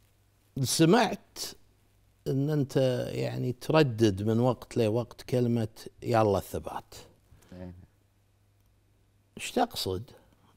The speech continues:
Speaker 2: آه،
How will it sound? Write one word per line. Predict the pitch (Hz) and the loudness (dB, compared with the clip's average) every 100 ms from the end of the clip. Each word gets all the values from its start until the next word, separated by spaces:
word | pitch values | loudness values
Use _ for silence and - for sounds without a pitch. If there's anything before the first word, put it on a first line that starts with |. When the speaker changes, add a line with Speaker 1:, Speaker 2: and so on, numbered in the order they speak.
| _ _ _ _ _ _ _ _ _ - - _ _ _ _ _ _ - - - | _ _ _ _ _ _ _ _ _ -20 -20 _ _ _ _ _ _ -20 -20 -16
Speaker 2:
آه، | - 113 113 113 113 110 110 | -10 -6 -4 -4 -4 -6 -8